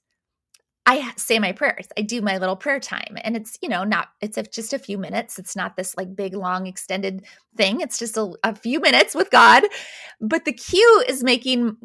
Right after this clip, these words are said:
making the coffee, and then I don't drink it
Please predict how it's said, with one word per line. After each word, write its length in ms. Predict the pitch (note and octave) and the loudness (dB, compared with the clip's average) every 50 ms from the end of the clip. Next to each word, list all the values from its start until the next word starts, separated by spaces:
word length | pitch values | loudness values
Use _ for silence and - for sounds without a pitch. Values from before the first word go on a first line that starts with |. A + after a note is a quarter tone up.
| - - | -10 -4
making 340 | C4 C#4 B3+ B3+ B3+ B3 G#3+ | -2 0 0 0 0 -2 -2
the 80 | G3+ G#3 | -2 -4
coffee, 720 | G#3 - - F4+ F#4+ G#4 - - D4+ E3+ F3 F#3 A3 A#3 - _ _ _ _ _ _ _ _ - | -6 -6 -4 -4 -4 -4 -6 -8 -8 -6 -6 -6 -8 -10 -12 _ _ _ _ _ _ _ _ 0
and 140 | C4+ B3+ B3 | 0 2 4
then 100 | B3+ B3+ | 4 4
I 80 | B3+ | 4
don't 260 | B3 A#3+ A#3 A3 G3 | 4 4 2 2 0
drink 380 | G#3 - B3 C#4 F4 G#4+ G#4+ - | -2 -4 -2 0 0 0 0 2
it 420 | - G3 F3+ F#3+ G3+ - - - | 2 2 2 2 -2 -6 -10 -10